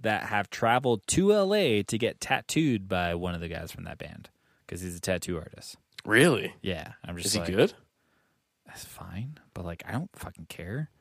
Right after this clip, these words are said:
Speaker 1: There's a good tattoo artist right next to you." What?
Speaker 2: That's the thing. It's like, if they're not something, like, special, like, if it's not Kat Von D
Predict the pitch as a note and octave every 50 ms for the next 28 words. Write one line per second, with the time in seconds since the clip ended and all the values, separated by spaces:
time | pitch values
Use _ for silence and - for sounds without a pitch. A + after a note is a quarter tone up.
0 | _ _ _ - C3 B2+ - - - - A#2+ - - D3 - - D3 C3+ C3 -
1 | - D3+ D3+ D#3 D3+ D3 - E3 D#3 D3+ D#3+ G3 - - - F#2 E2 - - G#2
2 | G2+ A2+ - F3+ E3+ - - F#3 - F#3 C3 F2 - - A2+ - D3 C3+ - -
3 | - - - - D#3+ E3 D#3+ F#3 G3+ - - - - E3+ E3 E3 - C3 B2 A#2
4 | - - - - - - - - - _ - - - - - - - A2+ G#2 A2+
5 | C3+ D3+ - _ _ _ _ - C3 - - D#3 - - - - - - B3+ D#3+
6 | D#3 - - - - F2 - - - - A2+ G2 G2 G2 F2+ C#3+ G2 F#2 F#2+ A2
7 | A#2